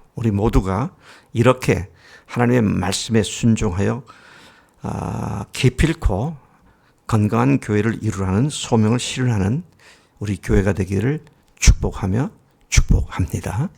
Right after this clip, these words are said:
하나님 아버지, 감사합니다. 하나님의 모든 복이 순종하는 자에게 이루어짐을 믿습니다. 우리를 부르신 목적 세 가지를 염두에 두면서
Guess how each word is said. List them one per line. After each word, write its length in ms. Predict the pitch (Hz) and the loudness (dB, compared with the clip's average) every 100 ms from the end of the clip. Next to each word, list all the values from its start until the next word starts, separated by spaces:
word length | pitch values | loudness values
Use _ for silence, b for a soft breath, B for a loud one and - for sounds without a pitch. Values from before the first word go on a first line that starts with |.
| _ B B - | _ B B -2
하나님 260 | 117 107 | 4 6
아버지, 260 | 101 95 107 | 4 2 2
감사합니다. 920 | 98 92 98 90 90 95 98 110 113 _ _ _ _ _ _ _ B B B | 4 2 2 0 0 0 -2 -6 -12 _ _ _ _ _ _ _ B B B
하나님의 400 | - 110 107 113 | -4 0 4 4
모든 420 | 98 101 98 107 98 | 4 2 2 2 4
복이 520 | 101 95 98 90 107 - _ b b | 2 2 -2 -4 -6 -10 _ b b
순종하는 1000 | - - 165 160 156 156 139 110 104 98 | -8 0 4 6 6 6 4 4 4 2
자에게 460 | 104 85 87 113 | 0 -2 -2 -2
이루어짐을 720 | 139 107 101 90 95 95 127 - B B B | -2 2 2 2 0 0 -2 -6 B B B
믿습니다. 920 | - - - 85 85 92 107 113 139 - _ B B B | -2 2 2 0 -2 -2 -4 -6 -8 -16 _ B B B
우리를 340 | 110 98 101 104 | -2 2 4 4
부르신 520 | - 113 107 120 110 | 4 2 2 4 4
목적 460 | 92 87 - 90 - | 4 -2 -6 -8 -6
세 240 | - 113 | 0 0
가지를 540 | 95 87 - - 107 123 - _ b b - | 2 0 -2 -2 -4 -6 -10 _ b b -4
염두에 420 | 98 95 92 95 | 0 0 2 0
두면서 800 | - 95 90 90 - - 160 | 0 0 2 0 -2 -2 -4